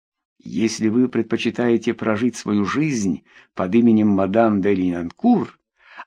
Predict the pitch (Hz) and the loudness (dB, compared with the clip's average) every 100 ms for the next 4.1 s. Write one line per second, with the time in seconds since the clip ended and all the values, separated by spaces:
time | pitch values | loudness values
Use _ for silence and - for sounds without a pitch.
0 | _ - - 151 196 196 175 180 185 156 | _ -6 -4 -2 0 2 2 2 0 0
1 | 180 175 180 170 160 190 175 - - 90 | 0 2 0 0 -2 -4 -4 -4 -4 -6
2 | 80 58 - _ - - - 151 156 190 | -8 -10 -12 _ -20 -10 -4 -2 2 2
3 | 131 104 - 120 123 - 202 277 131 - | 2 0 -2 0 0 -2 -2 2 0 -2